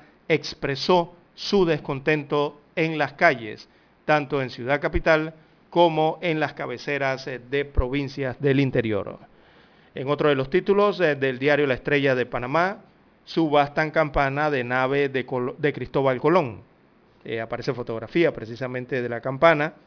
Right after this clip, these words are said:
eh, que se cree perteneció al navío Santa María.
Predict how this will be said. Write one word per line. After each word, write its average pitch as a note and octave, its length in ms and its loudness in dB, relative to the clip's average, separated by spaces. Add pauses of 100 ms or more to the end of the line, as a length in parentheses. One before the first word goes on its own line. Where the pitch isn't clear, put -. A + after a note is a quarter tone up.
(440)
eh, B2 420 0
que C#3 140 -2
se B2+ 400 -4
cree F3 340 6 (560)
perteneció D#3 800 4
al C#3+ 180 4
navío D3 420 2
Santa F#3 580 0
María. E3 420 2